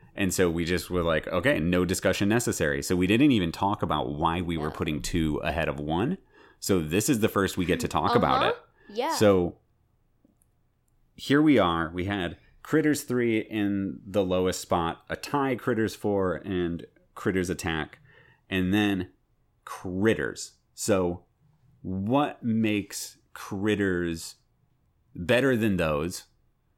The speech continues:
Speaker 1: But also, why did we put two ahead of it? What's going on
Speaker 2: So,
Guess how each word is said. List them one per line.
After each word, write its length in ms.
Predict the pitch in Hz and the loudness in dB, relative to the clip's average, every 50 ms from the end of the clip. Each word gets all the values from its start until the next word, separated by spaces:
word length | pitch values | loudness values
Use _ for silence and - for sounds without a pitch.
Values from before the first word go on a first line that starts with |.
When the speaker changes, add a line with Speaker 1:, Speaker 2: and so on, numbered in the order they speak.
| _ _ _ _ | _ _ _ _
Speaker 1:
But 180 | - 107 98 - | 0 0 0 0
also, 540 | - 101 104 107 - - 123 117 113 117 117 | 0 -2 -2 -2 -2 0 0 2 2 2 2
why 480 | 117 120 117 113 117 113 113 117 123 | 2 0 0 0 0 0 0 0 0
did 160 | 120 127 123 | -2 -2 -2
we 160 | 113 123 127 120 | -2 -2 -2 -4
put 480 | - - 131 131 - - - - - | -2 -2 -2 -2 -2 -4 -8 -14 -12
two 400 | - - 131 135 135 135 139 139 | -6 -4 -2 0 2 2 2 2
ahead 340 | - 110 143 143 143 156 190 | 2 0 0 0 0 0 -2
of 60 | 160 | -2
it? 140 | 92 - - - | -2 -4 -6 -6
What's 180 | 104 104 - | -8 -8 -6
going 200 | - - 120 117 | -2 0 2 2
on 160 | 120 123 - | 4 4 4
Speaker 2:
So, 40 | - | 4